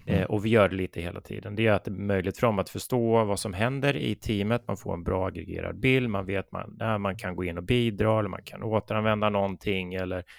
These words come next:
Speaker 2: behöva agera på ett annat sätt. Men det stannar ju inte där. Utan har vi en öppen och mer transparent miljö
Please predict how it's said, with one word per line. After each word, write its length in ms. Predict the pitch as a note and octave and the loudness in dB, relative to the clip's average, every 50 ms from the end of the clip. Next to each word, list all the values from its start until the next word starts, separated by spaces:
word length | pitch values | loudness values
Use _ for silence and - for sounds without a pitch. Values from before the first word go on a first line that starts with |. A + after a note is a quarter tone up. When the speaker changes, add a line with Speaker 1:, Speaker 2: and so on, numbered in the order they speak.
| - _ - | -20 _ 0
Speaker 2:
behöva 240 | G#2+ G2 F#2+ F2+ F#2+ | 2 2 4 4 2
agera 300 | F#2 F2+ G2 F2+ E2 E2+ | 2 0 -2 -2 -2 -4
på 120 | - G2+ | -6 -6
ett 120 | F#2 - - | -8 -8 -12
annat 200 | - - - - | -12 -12 -10 -10
sätt. 200 | - - - - - | -10 -10 -10 -12 -10
Men 120 | G#2 G#2 | -8 -6
det 60 | G#2 | -6
stannar 360 | - - - A#2+ A2+ F#2 F#2 G#2+ | -2 2 4 4 4 4 2 0
ju 40 | |
inte 160 | A2+ G#2 - F#2+ | 0 0 0 2
där. 440 | F2+ C#3 D3 C#3+ - - - - - - - - - - - - - | 4 4 4 2 0 -4 -8 -8 -10 -16 -18 -16 -14 -14 -12 -8 -6
Utan 340 | A#2 G#2 - - A2 G#2+ - _ | -6 -6 -4 -4 -8 -8 -8 _
har 320 | - - G#2+ G#2 A2+ C#3+ D#3 | -12 -8 -2 0 2 2 4
vi 140 | D3 D#3+ | 4 4
en 120 | D3+ C#3 C3+ | 4 4 2
öppen 680 | - - A#2+ A2 - - - - G2 F#2+ F#2+ G2+ G2+ G#2+ - | 2 2 2 2 0 -2 -2 0 0 0 0 -4 -8 -8 -6
och 140 | - A#2 G#2+ | -4 -2 -2
mer 180 | G#2+ F#2+ F2+ | -2 -2 -4
transparent 760 | E2+ - - G#2 F#2+ F#2 - - G2+ F#2 F2 F2+ F2+ - F2 F2 | -4 -4 -4 -4 -4 -4 -4 -4 -2 -2 -2 -4 -8 -10 -6 -4
miljö 440 | F#2 F2+ F#2 F#2 F#2 F#2 F#2+ F#2+ | -4 -2 -2 -2 -2 -2 -2 -4